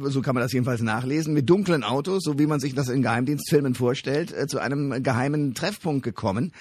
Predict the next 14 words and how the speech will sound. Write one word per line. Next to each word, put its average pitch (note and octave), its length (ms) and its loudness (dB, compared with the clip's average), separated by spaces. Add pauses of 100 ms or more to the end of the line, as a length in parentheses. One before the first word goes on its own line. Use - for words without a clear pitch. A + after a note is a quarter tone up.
(380)
Sind F3+ 240 0
Sie F3+ 80 -2
sicher, F3+ 260 -2
dass E3+ 140 -4
da D3+ 140 -2
nicht E3+ 160 -2
der C#3+ 60 2
russische E3+ 340 -2
Geheimdienst C#3 440 0
die C3+ 80 0
Finger C3+ 240 0
mit D#3 160 -4
drin D#3 160 0
hat? G3+ 220 -4